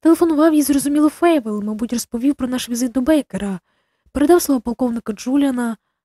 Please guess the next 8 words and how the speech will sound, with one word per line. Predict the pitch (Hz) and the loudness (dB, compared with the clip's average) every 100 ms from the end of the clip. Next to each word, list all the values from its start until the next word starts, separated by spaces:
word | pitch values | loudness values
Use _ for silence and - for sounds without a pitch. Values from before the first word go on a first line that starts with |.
| _ - | _ -8
Пам'ятаєш, | 254 285 311 247 | -4 0 0 -2
він | 240 | -8
просив, | 220 - 262 | -10 -4 -4
якщо | - 262 | -4 -4
будуть | 262 254 | -2 -4
спроби | - 277 247 | -4 -4 -2
нас | 240 254 | -4 -6
шантажувати, | - 247 240 262 294 311 302 | -6 -6 -6 -2 0 2 0